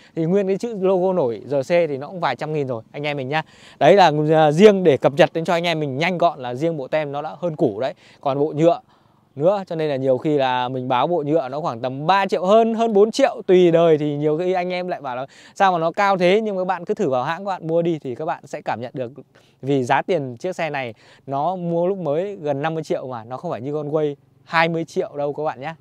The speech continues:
Cho nên là bộ nhựa Way sẽ hở-, rẻ hơn rất nhiều. Đấy, đấy là về phần bộ nhựa mà Lĩnh vừa chia sẻ cho anh em mình. Ở trên chiếc xe này hầu như là chín mươi phần trăm anh trai dọn zin.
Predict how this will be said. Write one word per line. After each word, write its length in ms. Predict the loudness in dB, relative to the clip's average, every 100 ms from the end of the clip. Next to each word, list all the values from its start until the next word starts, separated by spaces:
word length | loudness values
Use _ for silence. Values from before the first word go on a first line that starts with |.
| -14
Cho 60 |
nên 120 | -8 -8
là 60 |
bộ 120 | -8
nhựa 240 | -8 -10 -8
Way 240 | -6 -6
sẽ 160 | -6 -8
hở-, 200 | -8 -8
rẻ 200 | -6 -4
hơn 160 | -4 -4
rất 100 | 2
nhiều. 200 | 4 4 0 _ _ _
Đấy, 100 | 2
đấy 220 | 6 8
là 80 | 8
về 160 | 8 8
phần 280 | 8 6
bộ 140 | 2 4
nhựa 200 | 6 4
mà 100 | 4
Lĩnh 140 | 0 2
vừa 140 | 2
chia 140 | 2
sẻ 220 | 0 0 -2
cho 60 | -2
anh 120 | 0
em 100 | 0
mình. 140 | 0
Ở 120 | -2
trên 160 | -2 2
chiếc 140 | 2
xe 120 | 2 2
này 220 | 2 2
hầu 180 | 4 4
như 180 | 4 2
là 80 |
chín 200 | 2 0
mươi 80 | 0
phần 100 | 0
trăm 140 | -2 -2
anh 100 | 0
trai 180 | 0
dọn 160 | 2 0
zin. 200 | 0 0